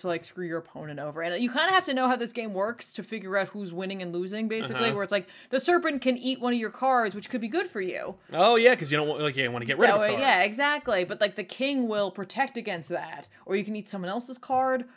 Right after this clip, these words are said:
Speaker 1: or whatever, I guess.
Speaker 2: Can you make it regurgitate the card for your hand? <laughs>
Speaker 1: Yeah, pro-, obviously. Um, and then the witch can, like, show you something or whatever,
Speaker 2: Right
Speaker 1: right?
Speaker 2: on.
Speaker 1: And, like, clearly, like, we're gonna see these, like, characters. I, like, there's a woman who, who's there, whatever.
Speaker 2: Yeah.
Speaker 1: Who's like, I'm like, "You're the witch. All right, cool."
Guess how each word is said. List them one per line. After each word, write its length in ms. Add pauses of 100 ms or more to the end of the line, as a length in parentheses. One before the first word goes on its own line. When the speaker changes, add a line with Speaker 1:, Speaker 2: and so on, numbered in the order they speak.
(120)
Speaker 1:
or 160
whatever, 500
I 80
guess. 380
Speaker 2:
Can 100
you 60
make 140
it 80
regurgitate 520
the 60
card 400
for 180
your 140
hand? 300
<laughs> 80
Speaker 1:
Yeah, 220
pro-, 180
obviously. 460 (220)
Um, 300
and 100
then 100
the 80
witch 280
can, 140
like, 120
show 200
you 160
something 340
or 80
whatever, 400
Speaker 2:
Right 260
Speaker 1:
right? 20
Speaker 2:
on. 200
Speaker 1:
And, 160
like, 220
clearly, 480
like, 180
we're 160
gonna 160
see 340
these, 320
like, 200 (920)
characters. 580
I, 160
like, 180
there's 140
a 60
woman 580
who, 140 (120)
who's 140
there, 140
whatever. 500
Speaker 2:
Yeah. 180
Speaker 1:
Who's 160
like, 120
I'm 80
like, 200
"You're 100
the 80
witch. 320
All 100
right, 140
cool." 300